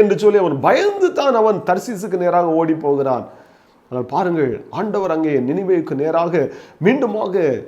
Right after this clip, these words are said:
அங்கே மீனின் வயிற்றிலே வைத்து அவனை பாதுகாப்பாக நினிவே பட்டணத்தில் போய் ஆண்டவர் அனுப்பி வைக்கிறார்.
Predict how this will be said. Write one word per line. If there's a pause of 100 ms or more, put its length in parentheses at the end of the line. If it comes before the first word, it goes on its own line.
(340)
அங்கே
மீனின்
வயிற்றிலே
வைத்து (140)
அவனை (100)
பாதுகாப்பாக
நினிவே
பட்டணத்தில்
போய்
ஆண்டவர்
அனுப்பி
வைக்கிறார்.